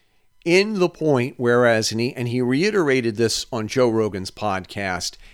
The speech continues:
and Jeremy Corbell's, um, documentary. He's done trying to convince you. He's done trying to say, "I'm not a liar. This actually happened."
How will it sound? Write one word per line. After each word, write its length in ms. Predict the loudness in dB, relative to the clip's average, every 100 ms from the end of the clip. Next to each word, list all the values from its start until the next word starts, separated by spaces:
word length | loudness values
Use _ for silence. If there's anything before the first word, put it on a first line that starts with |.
| -14
and 380 | -6 -4 -4 -8
Jeremy 300 | -6 -4 -6
Corbell's, 760 | -8 -4 -4 -4 -6 -8 -10 -12 -20 _ -20 -20 -20 -16 -8
um, 520 | -4 -2 -2 -4 -2
documentary. 800 | 0 0 0 -4 -4 -6 -10 -14 -20 _ -20 _
He's 280 | -8 -6
done 380 | -2 6 6 6
trying 340 | 4 4 4 4
to 60 |
convince 680 | 0 -4 -4 -2 -2 -2 -2
you. 200 | -6 -12 _
He's 340 | -6 -4 -4 -6
done 600 | 4 8 8 6 2 -4
trying 480 | -4 0 0 0
to 60 | -2
say, 520 | 0 2 4 4 0 -4 -8 0
"I'm 140 | 4
not 180 | 6 8
a 40 |
liar. 440 | 8 6 4 2 -2
This 300 | 0 0 2
actually 500 | 2 2 2 0 0
happened." 520 | 2 0 -2 -8 -20